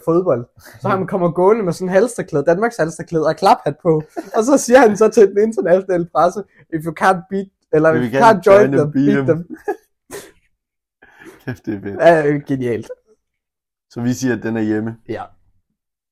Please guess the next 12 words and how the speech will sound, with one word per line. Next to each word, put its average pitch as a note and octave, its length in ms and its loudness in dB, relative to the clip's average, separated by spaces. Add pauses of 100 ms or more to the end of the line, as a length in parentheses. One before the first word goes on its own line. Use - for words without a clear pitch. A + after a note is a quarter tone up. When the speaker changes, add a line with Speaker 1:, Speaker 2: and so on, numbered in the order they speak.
(1000)
Speaker 2:
Og A#2+ 120 -12
det G#2 100 -6
er - 20 -6
selvfølgelig G2 500 -8 (280)
rigtigt. - 480 -14 (4000)
Til A2+ 280 -8
valget B2+ 480 -4
i G2+ 100 -12
to C#3+ 280 -8
tusind G#2+ 320 -10
og G#2 120 -12
elleve A2+ 420 -6